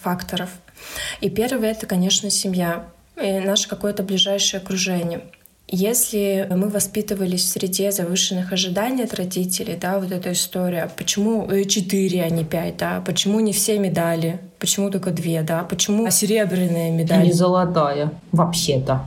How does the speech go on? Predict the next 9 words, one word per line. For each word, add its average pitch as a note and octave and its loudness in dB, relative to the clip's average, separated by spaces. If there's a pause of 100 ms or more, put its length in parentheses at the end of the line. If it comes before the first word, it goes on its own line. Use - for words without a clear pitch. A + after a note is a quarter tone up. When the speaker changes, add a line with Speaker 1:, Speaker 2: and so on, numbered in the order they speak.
(280)
Speaker 1:
<laughs> - 0
То A3+ 2
у A3+ 4
нас B3 2
формируется A3+ 2
неадекватное G3 0
отношение F#3 0
к F3+ -6
себе. - -4